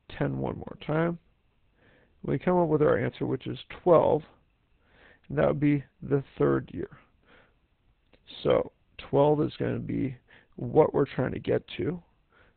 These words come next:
'cause we now have twelve as our, as our answer. It took us a total of one, two, three years. Obviously, crocodiles would grow from smaller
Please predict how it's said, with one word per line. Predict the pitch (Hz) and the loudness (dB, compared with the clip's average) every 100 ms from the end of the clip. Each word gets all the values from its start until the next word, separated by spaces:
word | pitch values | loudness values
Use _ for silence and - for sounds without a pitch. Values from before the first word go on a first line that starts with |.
| - | -14
'cause | - 127 | -10 -8
we | 123 | -8
now | 123 113 | -6 -4
have | 123 110 120 - - _ _ _ _ _ | -4 -6 -8 -12 -20 _ _ _ _ _
twelve | - - 113 117 - - | -8 -2 0 0 -4 -6
as | 104 87 | -6 -4
our, | - 85 - - - - _ - | -4 -4 -6 -16 -20 -20 _ -6
as | 131 | -2
our | 127 - | -2 -2
answer. | 120 - 123 | -2 -2 -4
It | - | 0
took | 196 180 | 0 2
us | 139 | 2
a | - | 0
total | - - 139 | -6 -4 -4
of | - | -4
one, | - 139 147 143 - | -2 -2 -2 -4 -4
two, | 139 139 156 - | -4 -4 -10 -8
three | 156 156 - | -2 -2 -2
years. | - 156 - - - - | -6 -8 -10 -20 -16 -2
Obviously, | - 131 120 | 0 0 -4
crocodiles | - 107 - - - | -4 -4 -4 -6 -6
would | - | -8
grow | - - 117 _ _ _ _ - | -4 -4 -4 _ _ _ _ -10
from | 117 113 185 _ - - | -8 -8 -12 _ -20 -16
smaller | - 135 - - | -6 -2 0 -2